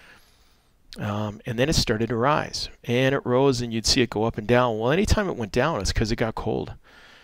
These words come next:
And we had an optimum melt scenario in April. It got warm, got cold, it got warm, got cold,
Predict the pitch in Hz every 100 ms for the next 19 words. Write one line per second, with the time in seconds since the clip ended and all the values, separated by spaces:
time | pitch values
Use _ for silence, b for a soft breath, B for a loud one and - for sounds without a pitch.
0 | b b - 117 120 113 - 123 147 131
1 | - 143 165 - 143 123 113 110 - 104
2 | 98 101 101 117 135 95 - - 101 -
3 | 98 107 110 107 98 - 92 95 98 92
4 | 98 101 107 98 - 92 92